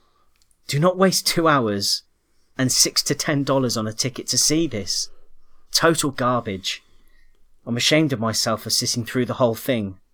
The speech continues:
I just wanted to cry. Horrible. <laughs> I'm not feeling like that, but, you know, that's too much. I'm just saying it was okay. It was, you know, my daughter's seen it. She's fourteen and she said it was really good and she doesn't understand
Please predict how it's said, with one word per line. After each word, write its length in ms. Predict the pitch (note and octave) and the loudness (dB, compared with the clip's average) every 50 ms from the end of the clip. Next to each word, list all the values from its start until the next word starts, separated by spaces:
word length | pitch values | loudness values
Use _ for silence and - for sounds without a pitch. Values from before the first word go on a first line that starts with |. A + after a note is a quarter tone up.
| _ _ _ _ _ _ _ - | _ _ _ _ _ _ _ -12
I 60 | A#2 | -6
just 240 | - - B2 - - | -4 -4 -4 -2 -2
wanted 260 | A#2+ A2+ A3+ - - | -4 -4 -4 -6 -10
to 100 | - - | -10 -8
cry. 420 | - - - A#2 - G3 F#3+ - - - - - _ - - _ _ _ _ _ _ _ _ - - | -6 -4 -4 -4 -4 -4 -8 -12 -14 -20 -20 -20 _ -20 -20 _ _ _ _ _ _ _ _ -20 -14
Horrible. 460 | - - A2 G#2 G#2 G2 E2 F2+ F#2 - - - - _ | -6 -4 -2 -2 -2 -4 -4 -6 -8 -8 -8 -18 -20 _
<laughs> 180 | _ _ - D#3 | _ _ 4 4
I'm 140 | D#3+ E3+ | 4 6
not 160 | D#3 B2+ G#2 - | 6 2 2 0
feeling 360 | - C#3 B2+ A2 G#2+ G#2 G#2 | 0 0 0 0 0 -2 -2
like 220 | G#2 G2 E2 F#2+ | -2 -4 -4 0
that, 300 | - A2+ G2+ F#2 - - _ _ - | 2 4 4 4 2 -2 _ _ -10
but, 260 | G#2 F#2+ F#2+ F2 - _ _ _ _ _ - | -6 -6 -6 -6 -8 _ _ _ _ _ -10
you 120 | A2+ A2 G2+ | -8 -6 -6
know, 200 | F#2 F2 F2 - - - _ - _ _ _ - | -6 -6 -8 -12 -14 -20 _ -20 _ _ _ -2
that's 220 | D3 C3+ G2+ - | 0 0 0 -2
too 240 | - - D3 B2+ G#2+ | -2 0 2 2 0
much. 440 | G2 F2+ E2 - - - - - - - _ _ - _ _ - | 0 -4 -6 -10 -14 -18 -18 -18 -18 -20 _ _ -20 _ _ -2
I'm 140 | C3 C#3 C#3+ | 0 0 2
just 200 | B2 B2 A#2 - | 2 2 0 2
saying 240 | B2 A2 G#2+ G#2+ G#2+ | 2 2 0 0 -2
it 100 | G2+ - | -4 -6
was 160 | G2 G2 G2 | -6 -4 -2
okay. 540 | G#2 G2 F#2 F2+ - A2+ G2 F2+ E2+ F2 - _ _ _ - - - - - _ - - - - - | -2 -2 -4 -4 -6 -6 -6 -6 -8 -12 -16 _ _ _ -20 -20 -20 -20 -20 _ -20 -20 -18 -14 -10
It 80 | B2 G#2 | -6 -6
was, 180 | G2+ F#2 - - - | -6 -6 -8 -8 -4
you 120 | A#2+ B2 | 0 0
know, 200 | A2+ G#2 G2 F#2+ - - - - | 2 2 0 -2 -6 -14 -12 -2
my 160 | - D#3 E3+ E3 | 4 6 6 6
daughter's 420 | - E3+ F3+ F3+ F3+ F3 - A#2 | 6 6 6 6 6 4 4 4
seen 240 | - - G2+ F#2+ F#2+ | 4 4 2 0 -2
it. 80 | F2 | -2
She's 200 | - - B2+ A#2+ - | 0 0 0 0 -2
fourteen 500 | - - A#2 A2+ A2 - A#2 G#2 G2+ G2 | 0 0 0 0 0 0 -2 -2 -2 -2
and 80 | F#2+ | -2
she 180 | - - A#2+ A2 | -2 -2 0 0
said 200 | G#2 - A2+ G#2 | 0 0 0 -2
it 60 | F#2+ | -4
was 120 | D2+ G2 F#2+ | -6 -6 -6
really 220 | G#2 G#2 G2 F#2+ | -4 -4 -4 -4
good 260 | F#2 G#2+ G2+ G2 - | -4 -6 -6 -6 -6
and 120 | - G2 - | -8 -8 -6
she 100 | - G#2 | -6 -4
doesn't 260 | - A2 G2+ G2+ - | -4 -4 -4 -6 -6
understand 680 | G2+ F#2+ F#2 - - A2 G2 F#2+ F#2 F#2 F#2 F#2 | -6 -2 -2 -2 -2 -2 -4 -4 -4 -6 -8 -10